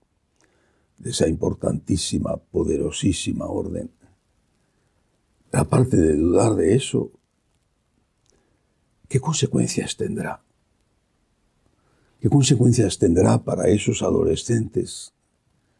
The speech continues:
que posiblemente les han hecho creer, y están muy contentos con creerlo,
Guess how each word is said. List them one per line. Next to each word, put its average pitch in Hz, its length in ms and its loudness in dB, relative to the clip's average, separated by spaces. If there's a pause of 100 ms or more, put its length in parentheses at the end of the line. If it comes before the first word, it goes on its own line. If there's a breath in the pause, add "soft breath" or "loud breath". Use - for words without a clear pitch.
(1000)
que 107 100 2
posiblemente 123 720 4
les 82 240 2
han 104 140 2
hecho 110 320 0
creer, 110 800 2
y - 140 2
están 135 320 -4
muy 135 180 0
contentos 120 760 -6
con - 200 -6
creerlo, - 680 -6